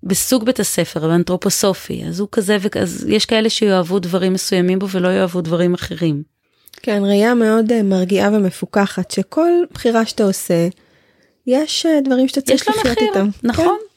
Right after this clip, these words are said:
Speaker 1: יש אנשים שבוחרים לחיות לבד, אז הם לא בוחרים לחיות ביחד, נכון? יש לזה יתרונות, יש להם חופש, הם עושים מה שהם רוצים. הם לא צריכים להתחשב באף אחד בבית, נכון? הם...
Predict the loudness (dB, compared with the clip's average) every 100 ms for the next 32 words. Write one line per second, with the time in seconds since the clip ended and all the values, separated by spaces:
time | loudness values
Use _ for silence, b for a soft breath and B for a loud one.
0 | _ -6 0 0 2 0 0 -4 -4 -4
1 | -2 0 0 0 0 -2 0 -2 -2 0
2 | 0 0 0 0 2 2 2 -2 2 0
3 | 0 -2 -4 -2 -2 0 0 0 2 2
4 | 2 2 2 0 0 0 0 -2 -2 -4
5 | -4 -2 -2 -2 -2 -2 -2 -2 -4 -4
6 | -4 -4 -6 b b b b 0 2 4
7 | 2 0 -2 0 0 0 -2 -2 -2 -2
8 | -4 -4 -4 -4 -2 0 0 0 -2 -6
9 | -2 2 2 0 _ _ -2 2 4 2